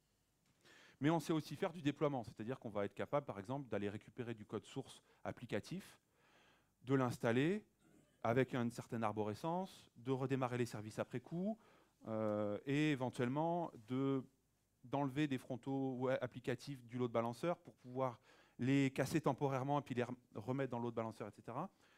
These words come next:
Tout ça, tout ensemble, ça nous permet une véritable orchestration, euh, dans la gestion de l'infrastructure avec vraiment des choses qui sont, euh, qui sont assez avancées, avec des, des, des, des contrôles, des conditions, euh, dans,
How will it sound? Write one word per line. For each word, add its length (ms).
Tout 100
ça, 240
tout 180
ensemble, 360
ça 100
nous 100
permet 300
une 100
véritable 480
orchestration, 640
euh, 120
dans 120
la 120
gestion 280
de 60
l'infrastructure 640
avec 220
vraiment 220
des 80
choses 220
qui 160
sont, 400
euh, 260
qui 80
sont 200
assez 200
avancées, 480
avec 220
des, 240
des, 260
des, 100
des 200
contrôles, 420
des 100
conditions, 720
euh, 140
dans, 240